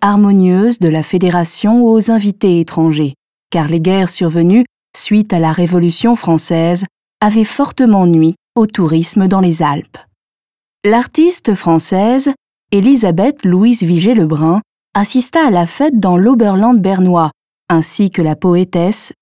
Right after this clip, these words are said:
Madame de Staël, que l'on peut voir sur le tableau, en compagnie d'un homme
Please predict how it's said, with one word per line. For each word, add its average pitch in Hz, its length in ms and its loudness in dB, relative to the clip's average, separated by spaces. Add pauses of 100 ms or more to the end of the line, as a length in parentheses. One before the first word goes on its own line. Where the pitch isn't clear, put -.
Madame 247 400 4
de 196 80 2
Staël, 170 640 0 (340)
que - 60 -2
l'on 170 180 2
peut 160 120 -4
voir 175 320 0
sur 190 180 -4
le 202 140 0
tableau, 190 420 0 (340)
en 220 140 0
compagnie 254 600 2
d'un 165 280 2
homme 226 300 2